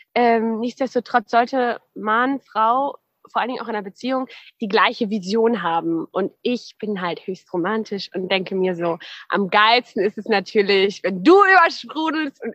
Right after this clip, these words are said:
ich <laughs> übersprudel. Und wir sprudeln einfach nur zusammen, bis es nicht mehr geht, meine Kinder. So, das denke ich mir halt, ne?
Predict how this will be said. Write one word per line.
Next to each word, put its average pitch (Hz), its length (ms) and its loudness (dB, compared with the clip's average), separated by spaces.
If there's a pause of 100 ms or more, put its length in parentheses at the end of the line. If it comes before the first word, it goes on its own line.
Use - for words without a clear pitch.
ich 359 240 2
<laughs> 302 60 8
übersprudel. 262 720 2 (500)
Und 262 120 8
wir 277 100 4
sprudeln 392 420 4 (120)
einfach 359 260 4
nur 302 100 -10
zusammen, 370 440 2
bis 370 180 0
es 302 120 0
nicht 269 160 0
mehr 233 140 2
geht, 277 300 2
meine 202 220 -2
Kinder. 185 420 -8 (800)
So, 208 180 2
das 240 260 0
denke 202 220 0
ich - 120 -14
mir 175 160 -4
halt, 170 460 -6
ne? 240 160 -2